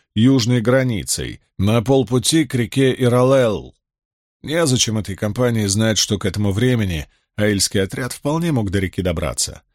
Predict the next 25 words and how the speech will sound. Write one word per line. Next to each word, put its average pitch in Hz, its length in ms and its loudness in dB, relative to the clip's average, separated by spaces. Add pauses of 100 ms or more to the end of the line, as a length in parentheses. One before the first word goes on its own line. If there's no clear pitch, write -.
(560)
Большие 180 360 0
расстояния 143 760 0
аильцы 120 480 0
способны 107 560 0
преодолевать 95 560 0
быстрее 92 440 -2
лошадей». 65 580 -6 (600)
Марингел 131 580 2
настаивал, 117 880 0
обеспокоенно 90 680 -2
хмурясь. 90 600 -4 (540)
«Есть 82 300 -2
и 104 40 0
другая 127 420 0
причина. 76 500 -6 (440)
Половина 117 440 4
наших 120 320 0
земель 120 340 2
к 107 80 -2
западу 123 520 2
от 120 240 -4
Алгуэньи 113 640 2
в 120 80 -4
руках 120 460 0
Андора». 123 600 0